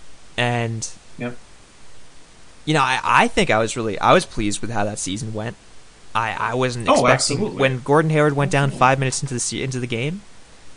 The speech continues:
Speaker 1: into the series, I should say, I was not expecting Eastern Conference Finals, and so I was happy.
Speaker 2: That's
Speaker 1: I
Speaker 2: my,
Speaker 1: think, I think
Speaker 2: that's my
Speaker 1: Celtics
Speaker 2: point.
Speaker 1: fans were,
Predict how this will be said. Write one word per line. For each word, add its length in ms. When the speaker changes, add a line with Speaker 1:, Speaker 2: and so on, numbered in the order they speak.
Speaker 1:
into 100
the 60
series, 360
I 60
should 160
say, 300
I 160
was 160
not 220
expecting 680
Eastern 300
Conference 340
Finals, 420
and 80
so 140
I 180
was 140
happy. 180
Speaker 2:
That's 140
Speaker 1:
I 60
Speaker 2:
my, 40
Speaker 1:
think, 240
I 80
think 160
Speaker 2:
that's 80
my 80
Speaker 1:
Celtics 220
Speaker 2:
point. 120
Speaker 1:
fans 360
were, 260